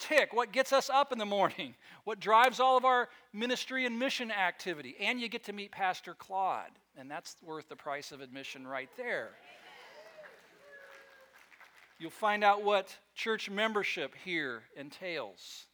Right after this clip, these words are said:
and you'll get the information that you need to make a well-informed decision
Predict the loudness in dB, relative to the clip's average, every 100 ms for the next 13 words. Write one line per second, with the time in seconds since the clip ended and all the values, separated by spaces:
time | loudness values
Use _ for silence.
0 | _ _ -20 -12 -10 -8 -10 -10 -10 -10
1 | -8 -4 -4 -4 -10 -12 -14 -12 -10 -10
2 | -10 -12 -14 -14 -10 -6 -6 -8 -16 _
3 | _ _ _ _ -12 -4 0 0 -2 -8
4 | -6 -6 -6 -10 -12 -10 -10 -12 -14 -18